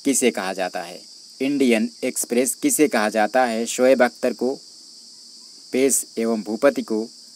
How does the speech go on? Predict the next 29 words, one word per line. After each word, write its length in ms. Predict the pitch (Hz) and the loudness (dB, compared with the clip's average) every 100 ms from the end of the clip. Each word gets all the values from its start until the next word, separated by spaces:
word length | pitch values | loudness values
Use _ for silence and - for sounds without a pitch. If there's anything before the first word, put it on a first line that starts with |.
| - - | -20 -14
जवागल 540 | - 117 113 113 123 120 | -4 0 2 2 0 -2
श्रीनाथ 500 | - 120 127 135 123 - | -6 -2 0 0 0 -4
को 220 | 101 95 - - | -6 -8 -12 -4
या 160 | 117 123 | 0 0
फिर 280 | - 113 117 | 0 -4 -4
जहीर 400 | 113 98 104 101 | -4 -4 -4 -8
खान 260 | - 92 90 | -10 -10 -10
को? 200 | - 82 - - - - - - - - - | -14 -16 -18 -20 -20 -20 -20 -20 -20 -20 -8
किसको 240 | 131 - 120 | -8 -4 -4
कहा 200 | 95 92 | -4 -8
जाता 280 | 85 82 87 | -10 -10 -14
है? 80 | - - - - - - - - | -18 -20 -20 -20 -20 -20 -20 -12
यहाँ 200 | 107 123 | -6 -4
पे 200 | 120 92 - - - | -4 -8 -10 -20 -14
जो 120 | 120 101 | -12 -10
सही 240 | - 131 | -4 -2
उत्तर 260 | 135 - 117 | -2 -4 -6
हो 100 | 101 | -6
जाएगा 440 | 110 113 107 101 - | -4 -2 -2 -6 -6
option 320 | 104 - 120 | -8 -6 -8
number 320 | 110 98 101 92 | -8 -8 -10 -10
B 220 | - 135 | -4 -4
हो 160 | 120 95 | -2 -6
जाएगा, 460 | 98 113 107 87 - - 107 98 - | -6 -4 -4 -8 -10 -16 -16 -14 -8
पेश 300 | 113 123 - - | -6 -4 -6 -8
एवं 320 | 104 101 120 120 | -6 -6 -10 -14
भूपति 500 | 95 - 101 98 - | -14 -12 -10 -10 -10
को। 200 | 85 95 - - - - - - - - - - | -16 -18 -20 -20 -20 -20 -20 -20 -20 -20 -12 -4
पेश 260 | 127 123 | -4 -4